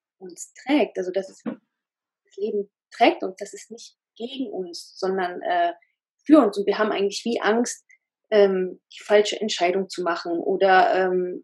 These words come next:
mich da falsch benommen zu haben oder dies oder jenes oder so. Und das macht dann irgendwie eine wahnsinnige Angst. Ähm, aber eigentlich können wir gar nichts falsch machen. Und das muss man manchmal wie ausprobieren,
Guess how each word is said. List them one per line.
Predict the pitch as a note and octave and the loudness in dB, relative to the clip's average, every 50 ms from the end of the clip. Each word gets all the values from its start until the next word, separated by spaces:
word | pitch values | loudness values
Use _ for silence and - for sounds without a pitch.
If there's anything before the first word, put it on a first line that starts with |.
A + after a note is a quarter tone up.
| - _ | -16 _
mich | - G3+ G3+ G#3 - - | -8 -6 -4 -4 0 4
da | G3 F3+ G3+ | 4 4 4
falsch | - - G3+ G3 G3+ - - | 4 0 0 0 0 0 0
benommen | - G3 G3 F3+ E3+ E3+ F#3 | 0 2 2 2 -2 -4 -6
zu | - - F#3+ - | -8 -10 -8 -4
haben | E3+ F3 F3 F3+ - | -2 -2 -2 -2 -4
oder | - F#3+ F#3 F#3+ F#3 | -6 -6 -6 -6 -8
dies | - - G3 F#3+ - | -8 -12 -16 -16 -14
oder | - F3+ F#3+ | -10 -2 2
jenes | F#3 F#3 G#3 A3 G3+ G3+ - - _ - - - _ _ _ - | 4 4 4 4 2 0 -4 -10 _ -20 -20 -20 _ _ _ 0
oder | - G3 | 2 4
so. | F3+ F#3+ F3+ | 4 6 4
Und | F3+ F#3 G3 | 6 6 6
das | G3+ G3+ - | 4 4 4
macht | A3 A3 A3 - - | 2 2 2 2 2
dann | G#3 G3+ F#3+ F#3+ F#3+ F#3+ F#3 - F#3 F3+ - _ _ _ _ _ _ _ F3+ _ _ _ _ _ _ _ _ _ _ _ - | 2 2 4 2 0 -2 -4 -6 -8 -10 -12 _ _ _ _ _ _ _ _ _ _ _ _ _ _ _ _ _ _ _ -4
irgendwie | G#3 G3 F#3+ F#3 - G3 F#3+ F#3 F#3 F#3+ - | -4 -4 -4 -6 -6 -6 -6 -4 -6 -8 -10
eine | - F#3 F#3+ F3+ | -12 -12 -6 -2
wahnsinnige | F#3 F3+ G3 G#3+ G#3 G#3 G3 F#3+ F#3 F3+ - - - | 0 2 2 2 0 0 -4 -4 -4 -4 -6 -4 -4
Angst. | F#3 F#3 G3 G3+ - - - _ _ _ _ _ _ _ _ _ _ _ _ - | -2 -2 -2 -4 -4 -8 -12 _ _ _ _ _ _ _ _ _ _ _ _ -6
Ähm, | G3 F#3+ F#3 F#3 F#3 F3+ F3 E3+ E3+ _ _ _ _ _ _ _ _ _ - | -4 -2 0 -2 -2 -4 -8 -14 -20 _ _ _ _ _ _ _ _ _ 0
aber | G#3 G3 D#3+ | 2 4 6
eigentlich | D#3 G#3 B3+ B3+ B3+ - | 6 4 4 2 0 -4
können | - - A3+ G#3+ | -2 -2 0 2
wir | A3+ G#3 - - - - _ - | 0 0 -2 -6 -16 -18 _ 4
gar | G#3+ G3+ G#3+ | 4 4 4
nichts | A3+ G#3+ - - - - - _ _ _ _ _ - | 4 0 -4 -6 -8 -8 -10 _ _ _ _ _ 0
falsch | - C#4+ G4+ G4+ - - | 4 4 4 4 4 0
machen. | E3 D#3 - - D#3 D3+ D3+ - - - - _ _ _ _ _ | -4 -4 -4 -4 -6 -6 -6 -10 -18 -20 -20 _ _ _ _ _
Und | - G3+ G3 F#3+ F#3 F#3 - - _ - _ - _ | 2 2 2 2 0 -4 -10 -18 _ -20 _ -2 _
das | - A3 A3 | 2 4 4
muss | C4 C4+ C#4+ - | 4 4 4 4
man | B3+ A#3 | 2 2
manchmal | A3 G#3+ A3 - - A3+ G#3+ A3 | 2 2 0 0 0 0 0 0
wie | A#3+ - - _ | -2 -8 -6 _
ausprobieren, | - G#3 - D4+ - - - - - - - E3+ D#3+ D#3 D#3 D#3 D#3 D3+ | 4 6 6 6 4 0 -2 -2 -2 -2 -2 -4 -4 -2 -4 -4 -6 -10